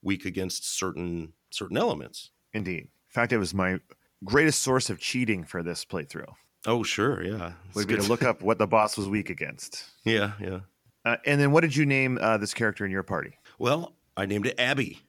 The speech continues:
Speaker 1: with
Speaker 2: Mm.
Speaker 1: three E's.
Speaker 2: Okay. Uh, as a child, I would always name the characters after people I knew and my friends. So to me, uh, it's always Lisha.
Speaker 1: Oh, okay.
Speaker 2: A friend in middle school. But I think in this playthrough, um, she's named Kit Kat.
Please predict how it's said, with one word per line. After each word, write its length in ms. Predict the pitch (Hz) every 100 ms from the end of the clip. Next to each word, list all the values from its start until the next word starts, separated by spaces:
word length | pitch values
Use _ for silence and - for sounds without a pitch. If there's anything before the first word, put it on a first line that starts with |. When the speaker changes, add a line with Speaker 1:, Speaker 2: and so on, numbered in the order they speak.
| _ -
Speaker 1:
with 100 | 151
Speaker 2:
Mm. 80 | 139
Speaker 1:
three 200 | 117 117
E's. 480 | 107 90 76 - - _ - 120
Speaker 2:
Okay. 360 | 139 - 101 - _ -
Uh, 100 | 131
as 140 | 160
a 60 | 180
child, 320 | 143 175 151
I 40 | 120
would 140 | 117
always 240 | 120 120
name 160 | 117 113
the 80 | 107
characters 380 | 120 110 95 104
after 240 | 101 98
people 280 | 110 110 98
I 80 | 90
knew 200 | 98 95
and 80 |
my 100 | 82
friends. 500 | 78 - 92 - -
So 440 | - - 95 78 - _ _
to 140 | - 135
me, 260 | 147 139
uh, 180 | 113 107
it's 140 | 101 -
always 320 | 131 139 101
Lisha. 480 | 107 131 - 80 - _ _ -
Speaker 1:
Oh, 200 | 156 120
okay. 460 | - 139 101 208 - _ _ -
Speaker 2:
A 100 | 82
friend 260 | - 110
in 80 | 123
middle 160 | 110 85
school. 380 | - 92 - - _
But 180 | - 117
I 60 | 107
think 220 | 143 131
in 80 | 120
this 160 | 135
playthrough, 680 | - 170 151 160 170 175 -
um, 560 | 110 117 110 104 98 - _
she's 280 | - 135 120
named 300 | 123 107 - -
Kit 260 | - 156 -
Kat. 320 | 214 233